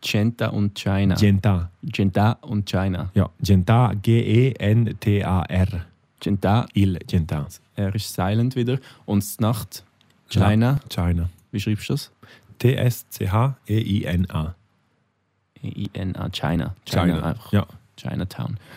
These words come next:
Speaker 2: Ja,
Speaker 1: Okay.
Speaker 2: fast, ja.
Speaker 1: Okay. Also zum Morgen ähm, Solver,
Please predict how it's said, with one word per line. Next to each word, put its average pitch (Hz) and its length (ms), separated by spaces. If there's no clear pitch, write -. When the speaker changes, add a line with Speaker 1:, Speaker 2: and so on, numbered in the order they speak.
Speaker 2:
Ja, 90 120
Speaker 1:
Okay. 78 160
Speaker 2:
fast, 87 260
ja. 87 160
Speaker 1:
Okay. - 380
Also 98 260
zum - 220
Morgen 131 380
ähm, 92 540
Solver, 113 520